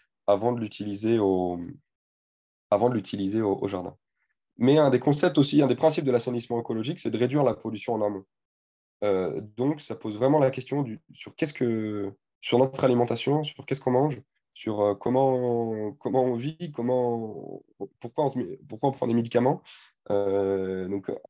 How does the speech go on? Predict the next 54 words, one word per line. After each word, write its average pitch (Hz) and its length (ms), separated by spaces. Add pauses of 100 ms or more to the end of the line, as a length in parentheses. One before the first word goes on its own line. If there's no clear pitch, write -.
un 127 200
des, 120 340
un 120 100
des 127 100
principes 135 340
de 120 100
base, 147 260
c'est 110 100
de 107 100
réduire 135 280
déjà 123 240
la 113 100
pollution 113 500
en 107 40
amont, 127 260
dans, 101 140
dans 95 100
ce - 80
qu'on 98 100
mange, 131 240
dans 104 80
ce - 80
qu'on 92 100
va, 92 280
dans - 100
ce - 100
qu'on 101 80
va 90 80
prendre, 131 320 (560)
pour - 80
pas 131 140
avoir 120 260
à - 40
réfléchir 101 420
sur, 110 260
euh, 87 560
le 95 120
risque 110 280
ou - 40
pas, 127 180
euh, 98 320
qu'on - 120
va 92 120
avoir 104 340
à 90 60
utiliser 92 360
notre, 104 280
euh, - 100 (1300)
notre - 200
compost, 107 420
euh, 90 360
au 101 60
jardin, 98 280
quoi. - 180